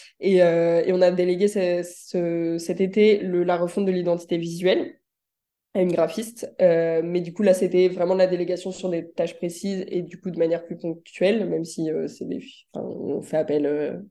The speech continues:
à elle régulièrement, mais voilà. Euh, là, à partir de novembre, on va re-, enfin, on va déléguer à, à une personne, euh, en content management, donc vraiment sur la partie justement stratégie de contenu.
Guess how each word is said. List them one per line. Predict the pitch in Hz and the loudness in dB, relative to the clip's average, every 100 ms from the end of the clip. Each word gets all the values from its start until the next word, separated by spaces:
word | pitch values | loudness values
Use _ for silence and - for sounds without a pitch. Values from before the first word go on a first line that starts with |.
| _ | _
à | 175 | 0
elle | 170 | 0
régulièrement, | 165 160 165 160 185 | 0 -2 0 2 2
mais | 170 | 2
voilà. | 160 151 123 - - - - _ _ 185 | 0 0 -2 -8 -20 -20 -20 _ _ 4
Euh, | 180 170 170 165 165 160 165 - - _ _ _ _ _ _ _ | 6 6 4 0 0 -2 -4 -6 -10 _ _ _ _ _ _ _
là, | - 196 | 2 6
à | 208 | 8
partir | 202 - 180 | 6 0 0
de | |
novembre, | 180 180 196 208 | 2 4 4 4
on | |
va | 175 165 | 2 0
re-, | 170 - | -4 -8
enfin, | - 160 | -6 -4
on | |
va | 165 165 | 0 0
déléguer | 170 180 175 185 | 2 2 4 4
à, | 185 160 156 - - | 4 4 0 -4 -6
à | - | -2
une | 170 170 | 0 0
personne, | 165 165 180 185 | 0 2 2 4
euh, | 170 160 160 156 | 4 4 2 0
en | - | -2
content | 170 175 175 | -4 -2 0
management, | 180 165 170 175 202 | 2 2 2 4 4
donc | 202 165 | 2 0
vraiment | 160 165 | 0 -2
sur | 175 165 | -2 -2
la | 165 | -2
partie | 151 165 - | -2 -6 -8
justement | 170 170 165 170 | -8 -4 -2 -2
stratégie | 170 175 175 165 175 190 - - _ - | -2 -6 -4 -4 -4 -8 -16 -20 _ -2
de | 180 | 2
contenu. | 185 180 196 226 - - | 2 2 2 0 -4 -14